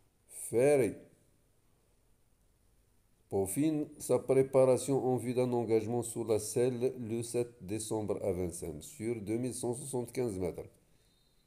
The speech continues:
Ferry difficile. Le quinze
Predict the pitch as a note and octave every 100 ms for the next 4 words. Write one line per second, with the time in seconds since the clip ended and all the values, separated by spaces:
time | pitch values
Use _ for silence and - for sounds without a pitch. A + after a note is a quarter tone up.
0 | _ _ - F#2+ G2+ A#2 C3+ A2+ A#2+ C#3
1 | D3 - F#2 E2 - _ _ _ _ _
2 | - C#3 E3+ D#3 C#3+ A#2 G#2 F#2+ F2+ F2